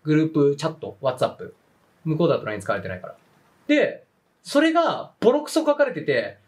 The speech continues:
下部組織の選手からトップチームの選手に伝わって、クビっていう。<laughs> で、書かれてた内容が、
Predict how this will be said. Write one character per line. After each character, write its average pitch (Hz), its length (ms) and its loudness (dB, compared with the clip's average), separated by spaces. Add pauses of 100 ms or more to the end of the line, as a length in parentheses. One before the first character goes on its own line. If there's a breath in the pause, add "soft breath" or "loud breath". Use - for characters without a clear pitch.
下 - 180 2
部 285 100 -2
組 320 140 2
織 226 140 -4
の 160 80 2
選 175 160 2
手 - 60 -6
か 151 100 2
ら - 200 2
ト 190 60 0
ッ 185 40 -2
プ 185 100 -8
チ 226 100 0
ー 208 40 4
ム 180 60 2
の 156 60 0
選 151 120 0
手 127 80 -10
に 107 320 -8
伝 165 140 4
わ 165 100 -2
っ 165 100 -16
て、 135 320 0
ク 117 100 -12
ビ 92 100 -10
っ - 40 -18
て - 200 -14
い - 40 -14
う。 - 60 -16
<laughs> - 40 -12 (3250 loud breath)
で、 262 240 2
書 233 100 2
か 247 120 2
れ 233 80 -2
て 220 140 -8
た 160 140 4
内 160 220 0
容 175 180 0
が、 185 400 2